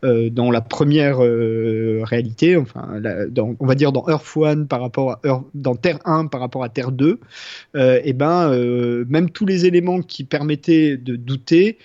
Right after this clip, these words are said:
sont gommés scénaristiquement pour bien comprendre que, euh, bah non, c'était pas, euh, y a pas de question à se poser. Il, il nous enferme, en fait, en nous disant, voilà,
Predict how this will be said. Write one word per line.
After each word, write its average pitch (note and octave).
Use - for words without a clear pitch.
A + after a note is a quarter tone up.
sont -
gommés D3+
scénaristiquement C#3
pour -
bien E3
comprendre F3
que, E3
euh, B2+
bah A#2
non, D#3+
c'était -
pas, D#3+
euh, B2
y B2+
a A#2+
pas E3+
de -
question D#3+
à C3
se -
poser. D#3+
Il, D3
il C#3
nous C#3+
enferme, F3+
en D3
fait, F#3
en C3
nous C3
disant, C3
voilà, E3+